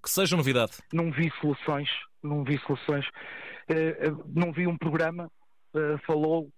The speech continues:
Speaker 2: de, eh, fa-, chamou-me a atenção, por acaso, ele falar do, do futsal. É uma coisa que já em dois mil e vinte a minha candidatura o tinha, tinha referido, como ser uma das armas, uma das coisas que queríamos muito para o Futebol Clube Porto, e quero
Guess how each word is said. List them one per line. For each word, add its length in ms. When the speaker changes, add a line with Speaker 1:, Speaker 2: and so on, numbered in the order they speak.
Speaker 2:
de, 140
eh, 280
fa-, 420
chamou-me 300
a 40
atenção, 380
por 100
acaso, 240
ele 100
falar 340
do, 240
do 160
futsal. 600
É 40
uma 100
coisa 240
que 100
já 200
em 100
dois 180
mil 180
e 80
vinte 320
a 40
minha 140
candidatura 680
o 140
tinha, 500
tinha 180
referido, 420
como 260
ser 120
uma 140
das 200
armas, 280
uma 220
das 160
coisas 320
que 100
queríamos 360
muito 340
para 80
o 40
Futebol 180
Clube 180
Porto, 240
e 100
quero 320